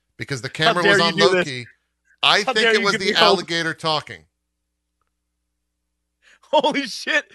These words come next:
Speaker 1: I
Speaker 2: That'd
Speaker 1: think
Speaker 2: be
Speaker 1: it was the alligator
Speaker 2: amazing.
Speaker 1: speaking. <laughs> I think that's why they're going this crazy with it.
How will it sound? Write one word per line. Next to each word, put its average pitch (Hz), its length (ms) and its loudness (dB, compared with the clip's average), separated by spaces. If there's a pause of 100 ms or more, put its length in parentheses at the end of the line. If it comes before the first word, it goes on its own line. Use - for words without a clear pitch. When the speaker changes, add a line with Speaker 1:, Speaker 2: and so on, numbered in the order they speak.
(120)
Speaker 1:
I 160 180 4 (100)
Speaker 2:
That'd - 60 -6
Speaker 1:
think 254 260 0
Speaker 2:
be 202 60 -4
Speaker 1:
it - 20 -4
was 196 140 -4
the 196 200 -6
alligator 170 520 0
Speaker 2:
amazing. 214 540 2 (300)
Speaker 1:
speaking. 170 120 -14 (100)
<laughs> - 840 -20 (1160)
I 156 100 -4
think 190 320 -6
that's 208 220 -2
why 196 180 2
they're 185 140 -4
going 180 260 -4
this 160 180 -8
crazy 175 400 -6
with 117 220 -14
it. 90 100 -20